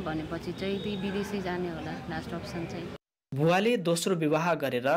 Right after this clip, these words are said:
Speaker 2: अलग्गै बस्न थालेपछि सङ्गीताका चार दिदी बहिनी ठुलो बुवाको घरमा बस्छन्। उनकी बहिनी फुटबलकी खेलाडी हुन्। आमाले भैँसी पालेर छोरीहरूलाई उच्च शिक्षा दिने र जेन तेन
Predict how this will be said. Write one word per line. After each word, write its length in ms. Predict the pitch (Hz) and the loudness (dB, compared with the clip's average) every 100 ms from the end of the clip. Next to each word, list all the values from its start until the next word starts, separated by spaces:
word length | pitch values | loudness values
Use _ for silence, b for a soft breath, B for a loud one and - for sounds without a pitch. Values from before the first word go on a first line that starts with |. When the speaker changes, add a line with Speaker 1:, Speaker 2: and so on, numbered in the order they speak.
| 185 - | 0 0
Speaker 2:
अलग्गै 480 | 160 170 185 214 | 2 4 4 2
बस्न 340 | 208 156 - 147 | 2 0 0 -6
थालेपछि 540 | - 127 151 165 160 190 208 | -2 0 2 0 0 0 2
सङ्गीताका 720 | - 175 180 208 202 202 202 | 2 4 2 2 2 2 0
चार 300 | 196 165 165 147 | 2 2 2 -2
दिदी 200 | 131 135 | -4 -2
बहिनी 360 | 131 113 135 185 - | -2 -2 0 -2 -2
ठुलो 220 | - 185 190 | 2 4 4
बुवाको 440 | 185 180 170 185 | 4 4 2 -2
घरमा 340 | 156 131 131 120 | -2 -2 0 2
बस्छन्। 460 | 120 - 143 127 107 - | 2 0 0 -2 -6 -2
उनकी 360 | 139 135 135 135 | 0 0 0 2
बहिनी 380 | 127 151 165 175 | 2 4 2 0
फुटबलकी 540 | - 139 151 151 147 | -2 0 2 2 -2
खेलाडी 380 | 131 120 113 123 | -6 -2 0 0
हुन्। 200 | 123 131 113 - | 0 -4 -4 -2
आमाले 440 | 131 165 202 226 247 | 2 4 4 4 2
भैँसी 400 | 233 139 - 196 | 2 -2 0 2
पालेर 380 | 156 135 127 151 170 | 2 2 2 2 0
छोरीहरूलाई 840 | 175 - 151 147 131 127 135 175 180 | -2 0 2 2 0 2 2 2 2
उच्च 240 | 190 185 | 2 4
शिक्षा 480 | 226 - 165 - 143 | 2 2 0 0 0
दिने 280 | 127 123 147 202 - | 0 0 0 0 0
र 320 | 131 135 151 135 | 2 4 2 2
जेन 300 | 147 170 196 | 2 2 2
तेन 280 | 196 160 | 0 0